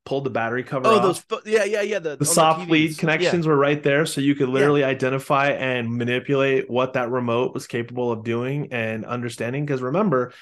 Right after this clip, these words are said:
Speaker 1: it also has a microphone attached to it, so you
Speaker 2: Yeah,
Speaker 1: can
Speaker 2: yeah,
Speaker 1: have
Speaker 2: yeah.
Speaker 1: a lot of fun with someone's I O T if you,
Speaker 2: <laughs>
Speaker 1: but you had to physically just, to your point, like,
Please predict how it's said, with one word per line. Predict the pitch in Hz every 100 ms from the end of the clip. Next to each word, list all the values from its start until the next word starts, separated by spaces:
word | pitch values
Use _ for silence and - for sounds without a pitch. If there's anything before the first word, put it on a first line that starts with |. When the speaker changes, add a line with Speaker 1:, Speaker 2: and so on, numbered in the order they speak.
| -
Speaker 1:
it | 107
also | 123 -
has | 160
a | 180
microphone | 220 220 170 151
attached | 147 139 139 -
to | 143
it, | 139 - -
so | - 123
you | 156
Speaker 2:
Yeah, |
Speaker 1:
can | 190
Speaker 2:
yeah, | 156
Speaker 1:
have | 120
Speaker 2:
yeah. |
Speaker 1:
a | 123
lot | 196
of | 220
fun | 240 214 156 143
with | 139
someone's | 160 151 135
I | - 156
O | 147
T | 147 240 175 135 117 - - -
if | 135
you, | 160 165 -
Speaker 2:
<laughs> | -
Speaker 1:
but | 139
you | 139
had | 160 151
to | 143
physically | - 135 139 123 117
just, | 131 127 -
to | 131
your | 110
point, | 147 127 113
like, | 107 101